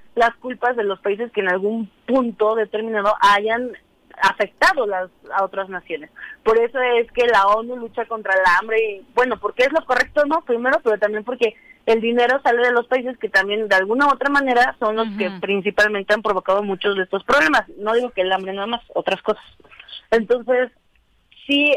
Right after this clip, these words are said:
Speaker 1: esa es una preocupación muy grande porque al final del día es la nación más poderosa del mundo en términos militares y en términos, eh, económicos, ahí va, ¿no? O sea,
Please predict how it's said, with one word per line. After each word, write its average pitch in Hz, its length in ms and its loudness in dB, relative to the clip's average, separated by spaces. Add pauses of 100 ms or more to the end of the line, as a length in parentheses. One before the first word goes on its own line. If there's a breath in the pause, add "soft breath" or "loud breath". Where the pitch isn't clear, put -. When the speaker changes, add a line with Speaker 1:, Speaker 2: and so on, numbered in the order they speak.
Speaker 1:
esa 262 240 0
es 277 80 -14
una 294 420 0
preocupación 214 560 -6
muy 262 180 -2
grande 254 360 0
porque 208 440 -2
al 208 140 4
final 226 240 -4
del 277 100 0
día 240 120 0
es 240 60 -4
la 247 100 -4
nación 214 360 -4
más 214 140 -2
poderosa 185 500 0
del 214 140 -4
mundo 208 200 -4
en 208 100 -6
términos 190 380 -8
militares 262 480 0 (680)
y 214 100 -4
en 214 100 -6
términos, 226 640 -4 (280)
eh, 196 600 -2
económicos, 254 720 -4
ahí 262 140 0
va, 277 220 0
¿no? 262 160 -2
O 247 80 -2
sea, 214 100 -6